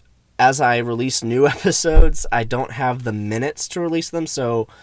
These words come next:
older episodes are being deleted <laughs> from my account until I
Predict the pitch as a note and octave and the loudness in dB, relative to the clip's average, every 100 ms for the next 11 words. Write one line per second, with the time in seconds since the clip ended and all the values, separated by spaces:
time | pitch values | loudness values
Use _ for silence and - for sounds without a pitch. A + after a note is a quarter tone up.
0 | - _ B2 D3 C#3+ D3+ E3 E3 D3+ C3 | -20 _ 4 6 4 0 -2 0 0 0
1 | A#2 G#2 A2+ A2+ A2+ G#2 G#2 G#2+ A#2 D3 | -2 -2 -4 -4 -4 -6 -6 -6 -4 -4
2 | D#3+ F3 - _ - - - - C#3 C3+ | -6 -20 -20 _ -14 -12 -10 -4 -2 -2
3 | B2+ A#2+ C3+ C3 D3 - A#2+ A2+ B2 A#2+ | -2 -4 -6 -6 -8 -12 -12 -8 -6 -2
4 | A2 G#2+ | -4 -4